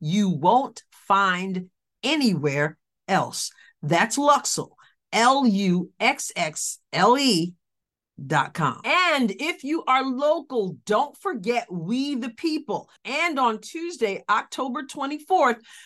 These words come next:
the two guests will be none other than myself and Pastor Zach Strong of Christ Church of the Heartland.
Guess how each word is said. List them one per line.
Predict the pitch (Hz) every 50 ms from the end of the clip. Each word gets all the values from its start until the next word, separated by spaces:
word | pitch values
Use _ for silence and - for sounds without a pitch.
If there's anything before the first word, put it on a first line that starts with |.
| - -
the | 175 214 226
two | 220 - - 339 320 294 233
guests | 208 262 277 320 339 - - -
will | 233 233 262 254
be | 196 233 214 190 202 220
none | 214 196 208 254 285 294
other | 277 262 226 240 233
than | 196 208 196 185 180
myself | 180 175 208 277 339 339 - - 220 190 185 202 - _ _ _ _ _ _
and | - 220 214 208 196
Pastor | - - 226 214 220 - 208 196
Zach | 180 147 123 175 190 220 302 311 -
Strong | - - 311 285 254 233 220 214 202 -
of | 208 196 175 - -
Christ | - - 247 233 240 254 269 - - - -
Church | - - 247 233 226 226 226 - _
of | - 208 208 208 185
the | 202 208
Heartland. | 202 208 254 262 254 - 208 208 180 165 151 135